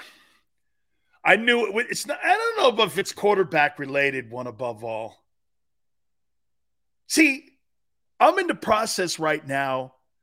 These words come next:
of potentially buying a Ferrari for my football team. You guys are more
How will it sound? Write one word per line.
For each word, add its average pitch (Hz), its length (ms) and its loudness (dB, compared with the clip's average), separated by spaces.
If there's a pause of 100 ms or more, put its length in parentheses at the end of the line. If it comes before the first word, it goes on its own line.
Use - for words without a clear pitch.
(280)
of 160 200 -6
potentially 202 560 -2
buying 175 440 4
a 143 60 -6
Ferrari 135 800 0 (1200)
for 151 180 -2
my 143 160 -6
football 147 460 -8
team. 101 340 -20 (1080)
You 320 180 2
guys 277 360 2
are 214 60 -6
more 202 560 -4